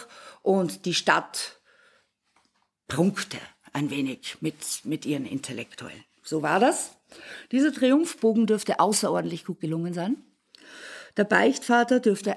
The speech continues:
außerordentlich eifersüchtig gewesen sein. Und kurz darauf,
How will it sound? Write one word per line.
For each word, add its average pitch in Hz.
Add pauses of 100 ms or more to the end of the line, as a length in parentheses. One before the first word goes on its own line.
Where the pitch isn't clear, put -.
außerordentlich 165
eifersüchtig 160
gewesen 170
sein. 240 (1400)
Und 214 (760)
kurz 302
darauf, 160